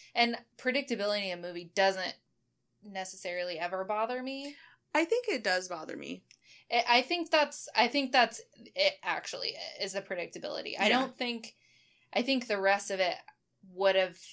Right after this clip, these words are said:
Speaker 1: been fine for you without the predictability element.
Speaker 2: Yeah, and I, I think maybe another problem was, like, and I knew what the concept was, so obviously I wasn't expecting this, but there wasn't a whole lot of suspense for me.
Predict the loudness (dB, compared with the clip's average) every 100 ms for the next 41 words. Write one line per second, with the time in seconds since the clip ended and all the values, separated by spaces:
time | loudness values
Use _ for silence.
0 | -20 _ 4 4 2 -4 0 0 -2 -8
1 | -6 -4 -4 -6 -8 -4 -4 -4 -10 -12
2 | -12 -12 -12 -10 -8 -8 -8 -10 -14 -20
3 | -16 -4 2 4 4 2 2 2 2 -2
4 | -8 _ _ -4 -4 0 -4 -4 -12 -10
5 | -8 -8 -8 -8 -8 -8 -8 -8 -8 -10
6 | -10 -12 -8 -6 -6 -8 -10 -6 -2 -2
7 | 0 0 0 -2 -6 -6 -6 -6 -6 -8
8 | -8 -10 -8 -8 -8 -6 -4 -4 -2 0
9 | 0 0 -4 -4 -4 -4 -6 -8 -10 -6
10 | -4 -4 -8 -8 -8 -4 -4 -4 -4 -6
11 | -8 -18 _ _ -2 -2 0 -4 -4 -10
12 | -4 -4 -2 -4 -6 -8 -10 -8 -8 -6
13 | -4 -2 -4 -6 -6 -4 -2 -2 -2 -4
14 | -8 -10 -10 -10 -10 -12 -14 -16